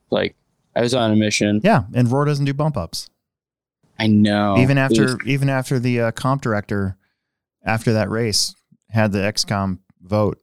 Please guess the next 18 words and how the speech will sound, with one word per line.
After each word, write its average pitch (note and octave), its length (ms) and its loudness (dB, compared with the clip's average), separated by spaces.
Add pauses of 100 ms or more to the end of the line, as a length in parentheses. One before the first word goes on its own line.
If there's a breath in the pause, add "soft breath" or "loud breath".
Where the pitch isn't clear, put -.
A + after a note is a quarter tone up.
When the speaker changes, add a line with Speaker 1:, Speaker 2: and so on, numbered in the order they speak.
Speaker 2:
and F2+ 180 -4
we F#2+ 80 -2
all F#2+ 180 0
voted F#2+ 340 -4
for F#2+ 140 -4
bump F#2+ 240 -8
ups, - 260 -6
and F2+ 120 -4
then F2 240 -6 (100)
they F#2+ 100 -6
still G#2 240 -2
don't F2 180 -2
do E2+ 120 -6
it D#2+ 100 -10
to - 80 -10
this F2 180 -8
day F2+ 240 -4 (100)
'cause, F2+ 300 -8